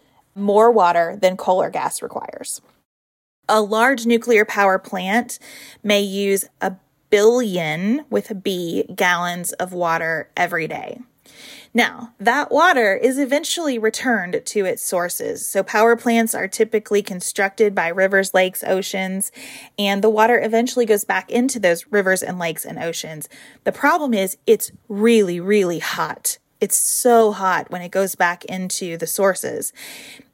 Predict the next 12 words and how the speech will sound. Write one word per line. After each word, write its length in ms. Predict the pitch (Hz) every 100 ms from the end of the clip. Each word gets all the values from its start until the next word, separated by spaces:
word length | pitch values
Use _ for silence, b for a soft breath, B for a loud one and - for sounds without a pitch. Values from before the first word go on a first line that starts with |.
| -
And 420 | 226 220 214 208 - _
it 160 | 247 269
can 240 | - 233 -
increase 640 | 254 285 277 247 240 226
the 140 | -
temperature 720 | 196 - 208 214 202 - 180 -
of 120 | 185
a 80 | 180
natural 580 | 180 175 185 - 196 190
water 280 | 175 175 180
source 420 | - 170 156 -
by 180 | 180